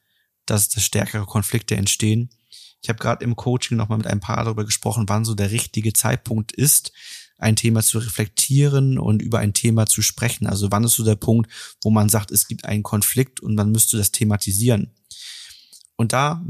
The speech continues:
stellt sich heraus, auch dass bei den beiden, gerade bei ihm, so der Ansatz war, „Na ja, erst dann, wenn Ärger und Wut da ist, dann müsste man darüber ja sprechen.“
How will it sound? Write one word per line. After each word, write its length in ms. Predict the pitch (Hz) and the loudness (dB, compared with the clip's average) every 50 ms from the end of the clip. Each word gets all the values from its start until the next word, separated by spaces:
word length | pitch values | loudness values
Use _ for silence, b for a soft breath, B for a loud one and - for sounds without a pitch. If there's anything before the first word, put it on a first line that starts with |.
| 123 117 - | -2 -2 -2
stellt 300 | - - - 135 135 135 | -2 0 0 2 0 2
sich 160 | 135 123 - | 0 0 0
heraus, 340 | 131 120 127 151 180 175 - | 0 2 2 2 2 2 0
auch 100 | 117 117 | -2 -2
dass 160 | - 113 - | -2 -4 -2
bei 180 | - 107 107 110 | 0 0 0 2
den 180 | 107 110 101 98 | 2 0 0 0
beiden, 480 | 98 101 101 101 117 123 127 120 113 | -2 -2 0 0 0 0 0 0 0
gerade 180 | 110 117 110 - | -2 -4 -4 -4
bei 100 | - 110 | -4 -4
ihm, 220 | - 101 117 123 | 0 0 2 2
so 140 | 117 113 110 | 2 2 0
der 140 | 110 - - | 0 0 2
Ansatz 360 | 107 113 113 110 - - - | 2 2 2 0 0 0 0
war, 100 | 104 107 | 0 2
„Na 120 | 104 107 | 2 2
ja, 160 | 107 110 117 117 | 2 2 0 0
erst 280 | 104 110 110 - - | 0 0 -2 0 0
dann, 140 | 113 110 110 | 0 0 2
wenn 100 | 107 104 | 2 0
Ärger 280 | - - 101 110 107 110 | 0 0 0 0 0 0
und 160 | 104 104 101 | 0 0 0
Wut 200 | 139 160 - - | -2 -2 -2 0
da 160 | 113 104 110 | 0 0 0
ist, 260 | 110 104 - - - | 0 0 0 0 2
dann 160 | 107 107 107 | 2 4 4
müsste 260 | 107 113 107 - - 113 | 4 4 2 2 0 0
man 100 | 107 101 | 0 0
darüber 260 | 104 101 104 104 95 | 0 0 0 -2 -2
ja 100 | 95 95 | -2 -2
sprechen.“ 400 | - - - 143 143 - - | -2 -2 -2 -2 -4 -6 -10